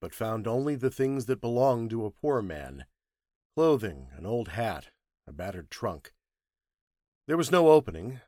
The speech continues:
the walls were solid. Then Mister Mallory went to the door that had been smashed in. It was the only door, except that of the closet.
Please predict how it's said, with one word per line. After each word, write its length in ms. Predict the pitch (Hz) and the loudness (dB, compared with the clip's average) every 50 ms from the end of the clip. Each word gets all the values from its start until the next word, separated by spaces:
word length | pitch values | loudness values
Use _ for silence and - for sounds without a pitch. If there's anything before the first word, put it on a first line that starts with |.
| _ _ - | _ _ -12
the 60 | 90 | -8
walls 380 | 87 101 120 117 110 107 95 | -4 -2 -2 -2 -2 -4 -6
were 100 | - 90 | -8 -10
solid. 500 | 82 - - 127 120 92 76 73 - - - _ _ _ _ _ _ _ _ _ _ _ _ _ _ _ _ _ _ - | -8 -6 -4 -2 -2 -4 -6 -10 -14 -18 -20 _ _ _ _ _ _ _ _ _ _ _ _ _ _ _ _ _ _ -4
Then 220 | 117 131 143 147 | -2 -2 0 0
Mister 240 | 147 127 - - 131 | -2 -2 -2 -2 -2
Mallory 420 | 127 123 120 120 127 123 135 135 | 0 2 2 2 2 0 0 0
went 260 | 120 113 131 131 - | 0 -2 -2 -4 -4
to 100 | - 127 | -6 -10
the 80 | 113 113 | -8 -8
door 380 | 110 104 123 131 117 113 110 110 | -4 -2 0 0 0 0 -2 -4
that 100 | 101 110 | -4 -6
had 140 | 110 101 98 | -8 -8 -6
been 180 | 117 110 107 | -6 -6 -6
smashed 520 | 101 - - 120 120 117 110 95 - - - | -6 -6 -6 -4 -4 -4 -4 -6 -8 -8 -6
in. 340 | 113 104 85 71 65 64 - _ _ _ _ _ _ _ _ _ _ _ _ _ _ _ _ _ _ _ _ _ _ - | -6 -6 -6 -8 -12 -16 -18 _ _ _ _ _ _ _ _ _ _ _ _ _ _ _ _ _ _ _ _ _ _ -18
It 120 | - - | -12 -8
was 180 | - 165 151 127 | -6 -4 -4 -2
the 140 | 156 151 151 | 0 2 4
only 280 | 160 170 151 131 117 | 4 4 4 2 0
door, 380 | 92 95 82 71 60 60 60 - _ | -2 -4 -6 -8 -10 -14 -18 -18 _
except 460 | - 80 - - - 123 117 - _ - | -16 -12 -6 -4 -2 -2 -2 -4 _ -2
that 180 | 113 110 107 | -2 -2 -2
of 60 | 104 | -2
the 80 | - 90 | -6 -10
closet. 540 | - - 123 117 104 87 65 62 - - | -10 -4 -2 -2 -2 -2 -4 -8 -18 -20